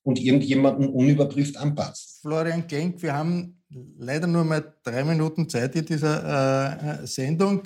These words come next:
Speaker 2: Trotzdem Aufklärung. Wie ist das mit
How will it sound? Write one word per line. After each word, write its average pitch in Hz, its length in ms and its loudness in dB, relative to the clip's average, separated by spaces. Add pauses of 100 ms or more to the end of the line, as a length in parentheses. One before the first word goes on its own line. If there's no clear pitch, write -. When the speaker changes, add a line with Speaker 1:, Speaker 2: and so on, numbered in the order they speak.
(380)
Speaker 2:
Trotzdem 175 640 0 (120)
Aufklärung. 131 840 -4
Wie 147 540 0
ist 214 200 -2
das 196 160 -2
mit 180 480 -2